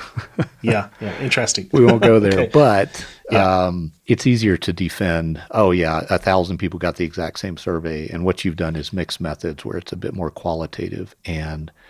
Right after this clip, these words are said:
Speaker 2: y-, you know, what people forget is that there's a tremendous richness and nuance that comes out of the qualitative work. Anyway, you've done
Speaker 1: Mm-hmm.
Speaker 2: research. Can you please real quickly say the name of the podcast for folks?
Speaker 1: Yeah, the podcast is called The Recognized Authority.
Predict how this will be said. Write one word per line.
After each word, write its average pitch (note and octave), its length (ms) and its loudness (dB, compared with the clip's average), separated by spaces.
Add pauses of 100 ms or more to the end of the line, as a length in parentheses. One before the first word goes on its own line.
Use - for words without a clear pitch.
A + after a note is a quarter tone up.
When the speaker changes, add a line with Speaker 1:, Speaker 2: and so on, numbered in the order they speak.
(720)
Speaker 2:
y-, C#3+ 260 -12
you G#2+ 100 -6
know, D#2+ 220 -4
what - 160 -6
people E2 240 -8
forget E2+ 320 -4
is D#2 120 -8
that - 140 -8
there's F2+ 220 -10
a - 40 -12
tremendous E2 540 -6
richness - 540 -8
and G2 100 -8
nuance G2 460 -10
that - 100 -12
comes E2 240 -8
out D#2 140 -4
of D#2 80 -10
the - 40 -16
qualitative - 640 -10
work. - 300 -14 (260)
Anyway, G2 320 0
you've E2 140 -10
done B2+ 180 2
Speaker 1:
Mm-hmm. A2 80 2
Speaker 2:
research. - 520 -4
Can C3 120 -4
you C#3+ 80 -2
please D#3 340 -2
real G#2+ 140 0
quickly - 340 -6
say - 200 -6
the F2 120 -6
name E2 200 -8
of D2+ 40 -12
the D#2 60 -14
podcast E2 760 -12 (120)
for - 160 -12
folks? - 500 -12 (600)
Speaker 1:
Yeah, A#2 260 2
the F#2 140 -6
podcast B2+ 400 2
is G#2+ 80 -4
called G#2 340 -2
The G#2 140 0
Recognized G2+ 600 -2
Authority. E2 460 -8